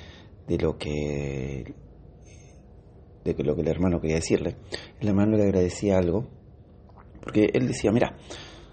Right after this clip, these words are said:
yo tenía algo en el estómago, que se me iba cortando la piel,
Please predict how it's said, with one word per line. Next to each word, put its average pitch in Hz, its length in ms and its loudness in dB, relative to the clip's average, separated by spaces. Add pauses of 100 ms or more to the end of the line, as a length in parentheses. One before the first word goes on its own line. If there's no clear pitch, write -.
(340)
yo 110 760 4 (260)
tenía 98 300 -2
algo 117 140 0
en 92 80 0
el 85 100 -4
estómago, 104 680 2
que - 80 -8
se - 160 -6
me 92 120 0
iba 95 200 0
cortando 87 540 -2
la 82 160 -2
piel, 107 680 4